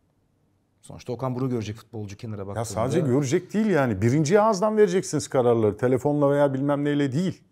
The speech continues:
Speaker 1: Evet.
Speaker 2: Bir, yani orada kenarda siz olacaksınız.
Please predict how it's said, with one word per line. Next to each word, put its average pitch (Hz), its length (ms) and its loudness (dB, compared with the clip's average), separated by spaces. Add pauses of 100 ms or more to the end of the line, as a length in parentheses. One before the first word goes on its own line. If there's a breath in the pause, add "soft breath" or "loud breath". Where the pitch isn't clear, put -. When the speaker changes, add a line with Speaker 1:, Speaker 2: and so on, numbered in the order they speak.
(180)
Speaker 1:
Evet. - 360 -18 (1000)
Speaker 2:
Bir, 107 460 -2
yani 104 180 -2
orada 110 280 4
kenarda 160 400 -2
siz 131 220 -2
olacaksınız. 220 760 -2